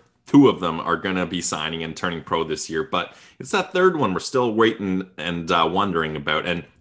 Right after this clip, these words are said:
that third guy is Jake Sanderson. And look, you guys know, I really think there are so many more benefits for Jake Sanderson to stay at U N D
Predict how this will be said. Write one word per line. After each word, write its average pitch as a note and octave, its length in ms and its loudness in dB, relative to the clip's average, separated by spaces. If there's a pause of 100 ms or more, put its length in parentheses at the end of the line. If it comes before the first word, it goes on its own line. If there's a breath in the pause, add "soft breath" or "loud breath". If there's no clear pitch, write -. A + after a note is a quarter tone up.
(120)
that F#2 200 0
third A#2+ 220 2
guy G#2 140 0
is F#2 120 -2
Jake F2+ 220 -4
Sanderson. D2+ 580 -8
And E2 260 -6 (600 loud breath)
look, F#2 260 -2
you G2 120 -6
guys A2 280 0
know, F#2+ 540 2 (220)
I F#2 140 2
really G#2+ 420 2
think G2 440 -8
there F2 200 2
are E2 40 -2
so C3+ 1200 4
many G#2 460 0
more G2+ 440 2
benefits A2 640 -4
for F#2 140 -2
Jake G2+ 280 0
Sanderson F2+ 480 -2
to D#2 60 -10
stay F2+ 260 2
at E2 100 -2
U F2+ 180 2
N E2 160 -4
D E2+ 320 -6